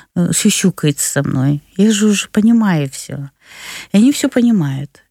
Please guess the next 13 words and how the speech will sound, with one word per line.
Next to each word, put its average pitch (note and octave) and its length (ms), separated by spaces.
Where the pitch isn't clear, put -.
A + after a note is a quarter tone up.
И F3 640
когда F#3 200
ты - 140
по-взрослому F#3+ 640
объясняешь, E3 720
что F#3+ 720
по-, F#3+ 200
этот F3+ 340
поступок E3+ 540
к - 80
чему G3+ 340
может D3+ 320
привести, G3 560